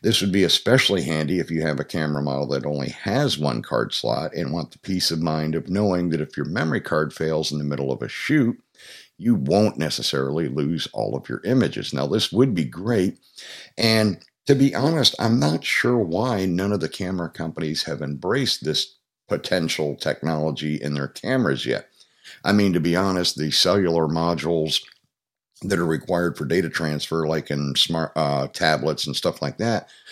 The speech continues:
are quite small. And you could either do it, um, you could either build it so it had a port to put a sim card in, or you could just make it an eSIM,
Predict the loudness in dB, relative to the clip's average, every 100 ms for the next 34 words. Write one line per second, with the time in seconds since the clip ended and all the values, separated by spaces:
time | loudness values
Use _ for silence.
0 | -20 -12 -2 -2 -2 -2 0 0 0 0
1 | 0 2 0 -4 _ _ -20 -20 -6 0
2 | 2 2 0 0 0 2 2 0 0 2
3 | 4 2 2 0 0 0 0 -2 -2 -4
4 | -2 0 0 -2 0 0 2 0 -2 -2
5 | -2 -2 -2 -4 -2 -2 0 -2 -4 -6
6 | -6 -6 -2 -2 -2 -6 -6 -2 0 2
7 | 0 2 0 2 2 2 0 0 0 2
8 | 2 -2 -4 -6 -4 -4 -2 -2 0 -2
9 | -2 -2 0 2 2 0 -2 -4